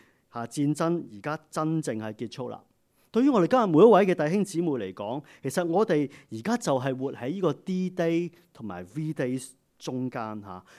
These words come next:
喺呢個嘅期間，神學家呢叫做既濟未濟啊，或者英文就係 already but not yet 啊，呢一個嘅日子。而家我哋就係活喺一個咁樣樣嘅好吊詭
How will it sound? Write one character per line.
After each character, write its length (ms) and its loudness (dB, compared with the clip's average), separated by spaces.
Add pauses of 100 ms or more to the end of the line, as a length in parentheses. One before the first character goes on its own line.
(260)
喺 120 -4
呢 160 -2
個 80 0
嘅 260 -2
期 260 -12
間， 320 -8 (300)
神 180 -18
學 60 -14
家 140 -6
呢 280 -6 (300)
叫 160 -6
做 320 -8 (480)
既 160 -4
濟 220 -8
未 120 -12
濟 300 -12
啊， 140 -18
或 100 -14
者 100 -8
英 160 -2
文 140 -4
就 80 -8
係 140 -10
already 600 -8
but 140 -14
not 400 -14 (520)
yet 180 -10 (120)
啊， 240 -20 (140)
呢 100 -20
一 60 -10
個 240 -6
嘅 140 -12
日 180 -14
子。 340 -16 (680)
而 40 -8
家 100 0
我 160 4
哋 40 -2
就 100 0
係 240 0
活 140 -2
喺 100 -6
一 100 0
個 120 -2
咁 180 -4
樣 220 -2
樣 240 -2
嘅 320 -4 (400)
好 180 -2 (160)
吊 220 4
詭 140 6